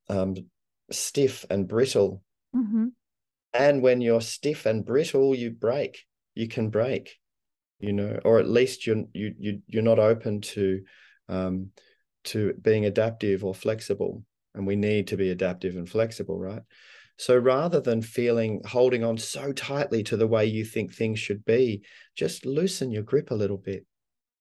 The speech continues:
Speaker 1: You know, just loosen and become more like bamboo. You know, bamboo is beautiful and flexible and very strong. So you can have an internal strength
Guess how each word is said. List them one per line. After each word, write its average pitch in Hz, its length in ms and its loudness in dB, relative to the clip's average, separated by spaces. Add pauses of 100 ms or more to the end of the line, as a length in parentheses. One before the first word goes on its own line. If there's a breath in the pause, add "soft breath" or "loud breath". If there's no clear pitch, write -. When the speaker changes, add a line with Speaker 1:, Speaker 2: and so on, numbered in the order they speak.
(800)
Speaker 1:
You 110 140 -6
know, 110 120 -2
just 180 320 -6 (320)
loosen 117 840 -4 (420 soft breath)
and 120 300 0 (240)
become 131 340 -2
more 127 240 2
like 123 220 0 (240)
bamboo. 117 640 0 (600)
You 110 120 -6
know, 104 180 -2
bamboo 120 560 6
is 113 140 2
beautiful 113 480 0
and 101 120 -4
flexible 110 640 -2
and 98 180 -2
very 120 300 2
strong. 90 480 -4 (800)
So - 160 -8
you 117 200 -2
can 139 160 -2
have 123 180 2
an 113 80 2
internal 110 500 0
strength - 680 -6